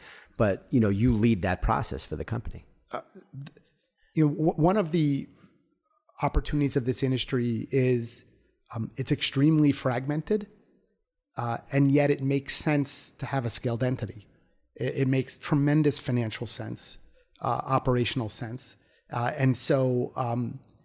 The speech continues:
Speaker 2: it, it behooves us continuing to build this business via acquisition. And, and so if we're gonna do that, then we should do it in the most strategic way possible. Uh, so we, we have, um,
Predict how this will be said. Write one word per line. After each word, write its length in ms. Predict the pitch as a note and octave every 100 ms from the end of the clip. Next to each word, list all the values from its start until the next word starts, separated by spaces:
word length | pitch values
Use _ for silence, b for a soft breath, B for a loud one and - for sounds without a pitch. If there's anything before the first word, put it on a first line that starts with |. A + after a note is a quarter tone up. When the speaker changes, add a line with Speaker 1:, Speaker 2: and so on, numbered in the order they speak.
| _ _ _
Speaker 2:
it, 360 | - - - -
it 160 | C#3+ -
behooves 480 | C#3 C#3+ G3 D#3+ C3+
us 220 | A#2 -
continuing 480 | - C3 D3 C#3 B2
to 80 |
build 400 | A#2 C3 B2+ B2+
this 160 | A#2 A#2
business 460 | - A#2+ C3+ A#2 -
via 200 | C3 A#2+
acquisition. 640 | A#2 - A2 D3 - G#2+
And, 180 | A2+ A2
and 180 | C3 B2+
so 300 | D3 C3+ A#2 B B
if 160 | D3
we're 100 | D3
gonna 180 | C#3 C#3
do 240 | - E3 G3
that, 440 | C3+ B2 A2+ - b b
then 100 | D3
we 80 | C#3
should 120 | C3+
do 100 | D#3
it 20 |
in 80 | D#3+
the 60 | C#3+
most 240 | C#3 C3
strategic 540 | - A#2+ - C3+ C3 B2
way 300 | A#2+ A2+ A2+ _ -
possible. 540 | B2 - A#2+ - - _ B B B
Uh, 140 | - B2
so 420 | - D3 C#3+ - -
we, 220 | D3 D#3+
we 120 | D#3+ D#3+
have, 320 | D#3 C3+ - -
um, 400 | B2+ B2+ A#2+